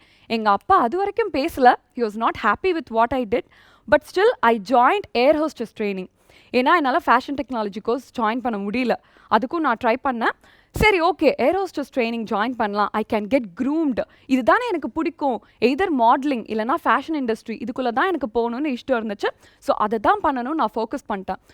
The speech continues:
அந்த படிச்சுட்டு இருக்கிற டைம்லே பாத்தீங்கன்னா, I was doing small, small events. You have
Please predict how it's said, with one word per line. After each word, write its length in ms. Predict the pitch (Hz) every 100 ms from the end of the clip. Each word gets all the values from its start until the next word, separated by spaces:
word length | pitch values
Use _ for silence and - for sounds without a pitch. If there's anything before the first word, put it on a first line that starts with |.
| _ _ _
அந்த 300 | 254 294 285 302
படிச்சுட்டு 380 | 302 - 466
இருக்கிற 320 | - - 311 247 277
டைம்லே 440 | 247 311 349 359 370
பாத்தீங்கன்னா, 500 | 269 233 208 202 247 - - _
I 140 | - 277
was 140 | 277 220 359
doing 180 | 453 466 -
small, 320 | 269 247 359 -
small 240 | 339 285 -
events. 580 | 240 285 302 240 202 - - _ _ _ _ _ _ _
You 100 | 339
have 260 | 339 349